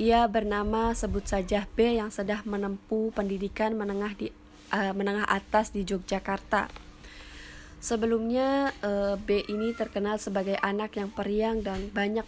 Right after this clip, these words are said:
bergaul dengan masyarakat. Namun, ketika peristiwa perkosaan itu terjadi, seketika dunianya berubah dari perempuan aktif menjadi perempuan yang berdiam diri di dalam kamar.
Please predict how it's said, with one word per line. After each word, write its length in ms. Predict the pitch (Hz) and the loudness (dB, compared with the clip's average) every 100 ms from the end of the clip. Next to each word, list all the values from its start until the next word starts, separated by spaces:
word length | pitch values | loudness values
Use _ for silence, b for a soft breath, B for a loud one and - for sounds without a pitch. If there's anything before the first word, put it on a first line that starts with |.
| - | -4
bergaul 400 | 190 190 202 202 | -4 -2 0 0
dengan 240 | 196 190 | -2 -2
masyarakat. 680 | 190 196 190 196 202 208 190 - - B B B B - | -4 -2 -2 -2 -2 -2 -2 -4 -16 B B B B -2
Namun, 480 | 226 269 247 254 247 | 2 4 2 0 -2
ketika 480 | 214 - 202 208 208 | -4 -6 -2 -2 -2
peristiwa 400 | 226 - 202 196 | -4 -2 -2 -2
perkosaan 720 | 190 - 196 202 202 196 196 | -4 -6 -4 -2 0 0 -2
itu 240 | 185 196 | -4 -6
terjadi, 720 | - 208 - 190 202 220 240 - B B | -6 -10 -6 -4 -2 -2 0 -2 B B
seketika 720 | - 220 233 247 226 254 254 | -4 -4 -4 -4 -2 0 0
dunianya 640 | 220 208 208 208 208 220 | 2 0 0 0 0 0
berubah 480 | 214 202 190 202 196 - | 0 -2 0 -2 -2 -4
dari 240 | 196 196 | -2 0
perempuan 560 | 202 - 202 196 202 196 202 | 0 -2 -2 -2 -2 0 -2
aktif 480 | - - 269 277 220 | -4 -4 -2 -2 -2
menjadi 400 | 220 202 196 214 | 0 0 0 -2
perempuan 480 | 202 202 - 202 | -4 -4 -2 0
yang 160 | 208 196 | 0 -2
berdiam 400 | 196 - 202 202 | -4 -4 -2 -2
diri 400 | 202 220 240 196 | 0 0 0 -4
di 60 | - | -4
dalam 320 | 190 185 196 | -2 -2 -2
kamar. 400 | 185 190 208 | 0 2 2